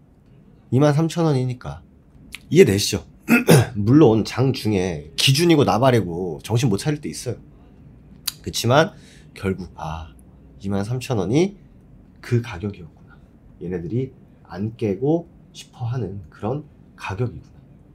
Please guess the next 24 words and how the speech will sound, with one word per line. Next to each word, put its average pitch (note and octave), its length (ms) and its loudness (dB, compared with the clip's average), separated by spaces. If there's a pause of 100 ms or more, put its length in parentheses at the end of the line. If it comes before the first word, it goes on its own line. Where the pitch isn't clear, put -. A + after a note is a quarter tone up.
(240)
이걸 A2 240 0
보시면 F2 320 -10
되는 D2+ 280 -20
거예요. - 160 -20 (1800)
근데 - 160 -4
만약에 F2 600 -2 (220)
그 - 120 -8
다음 F#2+ 220 -2
전고점을 F#2 720 -4 (340)
탈환해서 B2+ 920 -2 (1000)
버틴다 A2+ 480 -8 (580)
라고 D#2 220 -8
하면 C#3 520 -2 (300)
다시 - 240 -12
한번 G#2+ 440 -4 (300)
이만 E2 260 -6
팔천 A#2 420 -6
원, A2+ 180 -2
그 F2 200 -8
위에 F2 200 -4
라운드 F2 340 -8
피겨 E2+ 260 -12
구간인 F2 560 -4
얼마? A2 420 2